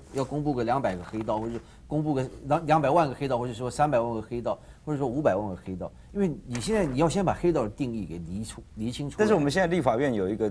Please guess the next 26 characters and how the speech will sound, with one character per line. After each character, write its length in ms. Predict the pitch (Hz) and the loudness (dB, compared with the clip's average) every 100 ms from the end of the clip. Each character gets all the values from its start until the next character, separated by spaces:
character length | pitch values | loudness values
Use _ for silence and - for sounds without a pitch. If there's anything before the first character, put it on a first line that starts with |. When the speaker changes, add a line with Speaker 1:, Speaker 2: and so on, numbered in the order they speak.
| - | -2
Speaker 2:
条 180 | - 107 | -2 0
款 140 | 110 90 | 0 -2
的 80 | |
限 160 | 92 117 | -4 -2
制， 120 | 110 | -2
就 100 | 107 | -2
是 100 | 113 | -2
曾 180 | - 107 | -2 -4
经 160 | 117 120 | -4 -4
犯 180 | 131 | -4
过 140 | 117 110 | -2 -2
一 80 | 104 | -2
些 120 | 107 | -4
什 100 | 101 | -6
么 120 | 92 | -8
杀 200 | 95 120 | -6 -4
人 120 | 113 | -4
罪 120 | 113 | -4
什 100 | 101 | -6
么 80 | 92 | -6
等 160 | 95 131 | -4 -4
等 200 | 120 92 | -4 -4
这 140 | 123 | -4
些 100 | 120 | -2
案 260 | 123 147 | -2 -2
子 100 | 104 | -4